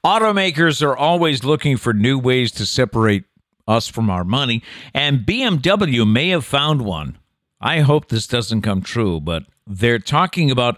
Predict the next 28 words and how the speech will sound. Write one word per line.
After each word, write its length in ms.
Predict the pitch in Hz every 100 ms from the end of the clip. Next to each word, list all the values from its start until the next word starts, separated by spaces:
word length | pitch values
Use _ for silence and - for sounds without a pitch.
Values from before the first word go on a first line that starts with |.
| -
a 140 | 98
subscription 1160 | - - 104 - - 139 196 - - 92 76 82 _ _ _ _
for 440 | - 127 107 101 -
heated 580 | - - 151 135 117 98 _ _
seats. 800 | - - - 110 - - - - _ _ _ _ _ _ _ _ _ _ - - - -
It 100 | 135
was 180 | 156 -
probably 420 | 175 240 220 170
inevitable 580 | 135 147 147 143 147 151
with 240 | 120 110
computers 540 | - 107 120 139 135 117
taking 380 | 139 120 120 113
over 240 | 110 113
more 380 | 92 117 143 147
and 200 | 117 104
more 300 | 98 113 113
of 100 | 92
your 200 | 98 104
car's 340 | - 107 98
functions 720 | - 110 113 - 73 69 80 - _ _ _ _ _ -
and 220 | 117 110
with 120 | 110
manufacturers 800 | 101 120 131 113 139 135 127 117
being 220 | 120 107
able 220 | 107 101 98
to 220 | 113 95
control 680 | - 92 78 - 131 139 104
them. 260 | 71 71